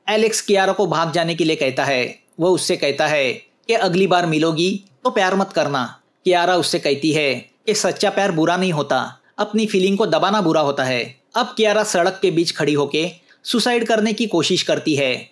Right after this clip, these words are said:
तो एलेक्स उसे बचाता है। दोनों पुलिस से बच के भागने लगते हैं,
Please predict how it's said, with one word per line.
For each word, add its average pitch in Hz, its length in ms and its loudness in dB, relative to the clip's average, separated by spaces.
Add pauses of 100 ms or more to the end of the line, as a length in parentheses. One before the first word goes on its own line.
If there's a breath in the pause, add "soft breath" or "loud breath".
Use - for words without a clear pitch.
(160)
तो 240 120 2
एलेक्स 220 300 0
उसे 208 220 0
बचाता 151 400 0
है। 131 380 -2 (160)
दोनों 226 260 2
पुलिस 202 320 2
से 208 80 2
बच 170 200 -2
के 185 100 0
भागने 147 360 -4
लगते 143 280 -2
हैं, 131 400 -2